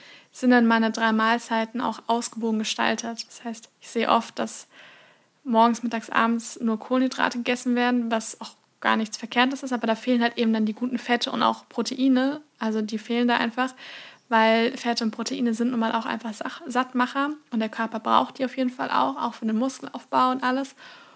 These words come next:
Und da kann man zum Beispiel die Mittagsmahlzeit total gut mit Hülsenfrüchten, mit guten Ölen, mit guten Fetten, vielleicht ein paar Nüssen, Samen und Ähnlichem eben anreichern.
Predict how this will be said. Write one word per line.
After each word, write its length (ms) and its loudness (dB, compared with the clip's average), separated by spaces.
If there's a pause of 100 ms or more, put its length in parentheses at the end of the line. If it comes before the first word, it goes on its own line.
(320)
Und 440 2 (160)
da 340 6
kann 240 -2
man 240 2
zum 140 -4
Beispiel 300 -2
die 100 0
Mittagsmahlzeit 960 -2
total 300 -2
gut 140 -4
mit 140 -4
Hülsenfrüchten, 960 0 (120)
mit 180 -2
guten 360 -4
Ölen, 460 4 (320)
mit 80 -20
guten 200 -6
Fetten, 440 -2
vielleicht 160 -2
ein 100 0
paar 120 -2
Nüssen, 420 2
Samen 460 2 (380)
und 120 -6
Ähnlichem 360 0
eben 180 0
anreichern. 720 0